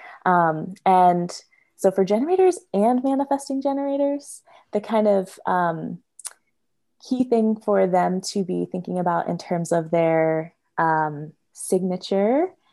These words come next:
and their not self theme. Their signature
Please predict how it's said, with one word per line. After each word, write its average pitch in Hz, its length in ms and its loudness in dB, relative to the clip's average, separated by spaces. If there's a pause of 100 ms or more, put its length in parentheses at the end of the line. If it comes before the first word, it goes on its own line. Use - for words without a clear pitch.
(240)
and 175 480 2
their 170 340 4
not 156 320 -4
self - 300 -6
theme. - 460 -12 (580)
Their 185 180 2
signature 277 1300 0